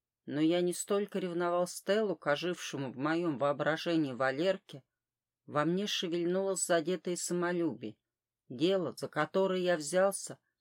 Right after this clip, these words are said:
уже вошло в мою плоть, пропитало меня насквозь, стало моей вечно ноющей раной, и даже мысль, что кто-то мог распутать его вместо меня —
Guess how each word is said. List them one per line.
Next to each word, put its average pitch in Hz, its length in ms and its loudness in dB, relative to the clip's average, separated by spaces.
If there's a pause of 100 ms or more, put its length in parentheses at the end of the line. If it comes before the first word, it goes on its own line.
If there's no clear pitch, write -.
(200)
уже 147 260 -2
вошло 196 400 2
в 180 80 -4
мою 185 260 2
плоть, 170 400 -2
пропитало 180 720 2
меня 127 320 -2
насквозь, 123 720 -6 (320)
стало 196 440 2
моей 190 300 0
вечно 196 480 0
ноющей 190 540 -2
раной, 170 440 0 (500)
и 135 100 -6
даже 165 380 2
мысль, 180 480 0
что - 280 -8
кто-то 180 360 -2
мог 175 260 0
распутать 170 680 -2
его 147 220 -2
вместо 151 460 -2
меня — 143 400 -2